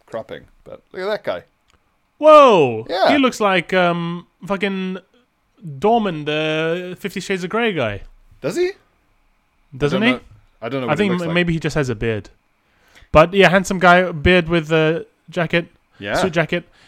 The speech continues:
Speaker 1: Cool
Speaker 2: Um,
Speaker 1: guy.
Speaker 2: a shout out to the Pod Bud who gave me a koji in the char-, a charity shop in Peckham
Speaker 1: Yeah.
Speaker 2: yesterday.
Speaker 1: Cool place to be koji'd.
Speaker 2: Very cool place to be koji'd.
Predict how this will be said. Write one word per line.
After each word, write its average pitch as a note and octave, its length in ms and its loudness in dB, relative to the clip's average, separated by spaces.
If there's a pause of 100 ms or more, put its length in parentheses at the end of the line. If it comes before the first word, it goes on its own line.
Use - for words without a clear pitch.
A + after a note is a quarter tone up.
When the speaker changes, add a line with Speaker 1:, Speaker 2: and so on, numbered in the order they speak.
(180)
Speaker 1:
Cool E3+ 100 4
Speaker 2:
Um, F3+ 120 6
Speaker 1:
guy. F3 200 0
Speaker 2:
a F#3+ 60 -4
shout G3 300 2
out G3+ 200 6
to G3 340 2
the E3+ 80 -8
Pod E3+ 260 2
Bud F3+ 340 4
who E3+ 440 -2
gave D#3+ 260 -4
me E3+ 80 -2
a D3+ 60 -2
koji D#3 760 -2
in C#3 840 -6
the C3 580 -8 (260)
char-, D3+ 260 -2
a D#3 60 -8
charity D#3 340 -4
shop D3 220 -4
in C#3+ 80 -8
Peckham D#3+ 440 -4 (220)
Speaker 1:
Yeah. F#2 200 -10
Speaker 2:
yesterday. E3+ 520 -2 (220)
Speaker 1:
Cool C#3 360 0
place C#3+ 280 0
to D3 100 -8
be D3 140 -2
koji'd. D3 640 -2 (580)
Speaker 2:
Very D3 200 -6
cool C#3+ 140 -10
place G2+ 260 -12
to - 60 -20
be G#2+ 80 -16
koji'd. G2+ 560 -18